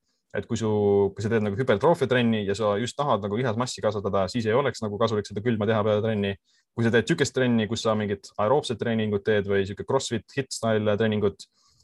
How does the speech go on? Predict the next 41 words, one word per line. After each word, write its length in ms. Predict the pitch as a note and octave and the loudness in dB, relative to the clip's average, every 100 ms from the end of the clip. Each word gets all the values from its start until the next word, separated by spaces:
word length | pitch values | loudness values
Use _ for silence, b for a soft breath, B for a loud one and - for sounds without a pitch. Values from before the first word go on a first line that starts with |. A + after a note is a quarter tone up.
| - | 0
või 80 | B2+ | 2
mingil 220 | D3+ B2+ | 4 4
määral 160 | A#2 A2 | 6 4
ka 80 | A2 | 2
siis 160 | G#2+ | 0
see 140 | A2+ G#2 | -2 2
powerlifting, 640 | C#3 B2+ A2+ - G#2+ G2+ - - | 4 4 0 -4 -6 -6 -12 -14
et 80 | G2 | -8
kui 100 | G#2+ | -2
sa 80 | G2+ | 0
keskendud 320 | A2+ A2 G2+ - | 2 0 0 2
ainult 460 | C3+ B2 G2+ - - | 4 4 0 -6 -8
i-, 160 | A2+ A2+ | -6 -2
lihasjõule, 600 | A#2+ G2+ A2 D#3 B2 G#2 G2+ | 0 2 2 4 4 2 0
mitte 240 | G#2 G#2 G2 | -2 -4 -4
siis 160 | G2 G2+ | -2 -2
lihasmassile, 800 | A2 G#2 G2+ B2+ - A2 G2 F#2+ - _ _ | 2 2 2 0 0 0 2 0 -4 _ _
siis 160 | - A#2 A2+ | -4 0 4
on 80 | |
ka 160 | A#2 G2+ | 4 4
nagu 140 | G#2 G#2 | 0 -4
see 80 | G2+ | -2
külm 240 | A#2+ G#2 | -2 0
nagu 160 | G2 A2+ | 0 0
mingil 160 | A2 | 0
määral 240 | G2+ G2+ G2 | 0 2 0
okei, 320 | - D3+ A2 F#2+ | 2 0 0 -2
et 160 | G2+ | -6
see 220 | - G#2 G2+ F#2+ - _ _ _ | -2 0 0 -2 -8 _ _ _
vähend-, 380 | A#2 A2 G2 F#2 | 0 0 0 -4
se-, 140 | - - | -6 0
selle, 240 | B2+ A2+ G#2 G2 | 2 4 2 2
selle 220 | B2+ A2+ | 2 4
mõju 160 | A2+ G#2+ | 2 0
kül-, 160 | B2+ A#2+ - | -2 -4 -2
selle 200 | A#2+ A2 | 0 2
mõju, 240 | A2+ G#2+ G2+ G2+ | 2 2 2 2
äh, 140 | F#2+ F#2+ G2 - G#2 | 0 -2 -6 -10 -8
on, 160 | G2+ G2 | -4 -2
äh, 80 | G2 | 2
väiksem. 340 | A2+ - F2 | 0 0 -6